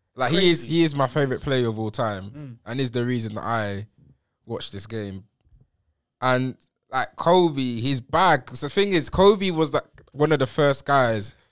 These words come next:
Speaker 1: I kind of saw incorporate the eight, the nineties, sorry, nineties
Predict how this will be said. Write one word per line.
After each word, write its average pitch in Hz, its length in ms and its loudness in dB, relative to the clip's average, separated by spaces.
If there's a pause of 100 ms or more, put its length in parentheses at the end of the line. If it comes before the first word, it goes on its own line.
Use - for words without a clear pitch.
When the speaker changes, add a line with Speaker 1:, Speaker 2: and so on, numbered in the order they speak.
(280)
Speaker 1:
I 120 120 0
kind 139 260 2
of 127 100 0
saw 123 300 -2
incorporate 117 760 -4 (420)
the 110 140 -10
eight, 139 280 -4
the 123 100 -4
nineties, 120 520 -2
sorry, 104 260 -4
nineties 127 500 0